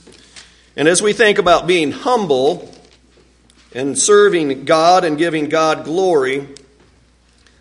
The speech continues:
let us consider that we need to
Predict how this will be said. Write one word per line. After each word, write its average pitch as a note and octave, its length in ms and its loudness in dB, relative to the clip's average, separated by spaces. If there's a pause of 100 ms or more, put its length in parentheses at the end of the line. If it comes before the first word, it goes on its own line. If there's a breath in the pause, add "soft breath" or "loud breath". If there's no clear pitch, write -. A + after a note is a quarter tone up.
let D#3+ 160 0
us G#3+ 140 2
consider G3+ 480 0
that E3+ 180 -4
we F3 140 0
need F3+ 360 -2
to D#3 600 -4